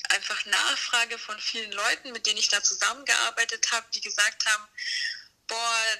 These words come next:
deine Rezepte sind so toll und die sind so einfach und die lassen sich so mega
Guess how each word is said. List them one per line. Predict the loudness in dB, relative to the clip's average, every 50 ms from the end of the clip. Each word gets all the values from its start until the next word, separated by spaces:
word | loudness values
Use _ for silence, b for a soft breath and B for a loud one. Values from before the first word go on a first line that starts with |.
| 0 2
deine | 4 4 4 2 -2 -6
Rezepte | -4 0 2 4 4 4 2 -2 -6 -6
sind | -6 -12 -10 -8 -4
so | -4 -2 -2 0
toll | -2 -2 0 0 0 0 -2 -2 -4
und | -6 -6 -4
die | -2
sind | -2 -2 -4 -6 -8 -4
so | -2 -2 -2 0 0 0 0 0 -2
einfach | -6 -8 -6 -4 -2 -2 -2 -2 -4
und | -8 -10 -10
die | -6
lassen | 0 0 0 0 0 -4 -8
sich | -10 -4 -2 2 4 4
so | 2 2 0
mega | -4 -2 0 2 2 2 2